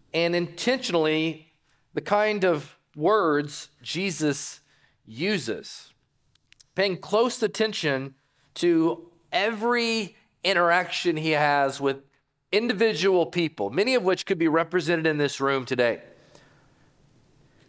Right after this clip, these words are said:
From those who have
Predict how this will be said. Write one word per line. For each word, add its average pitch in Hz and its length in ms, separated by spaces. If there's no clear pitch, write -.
From 165 220
those 208 400
who 202 140
have 165 640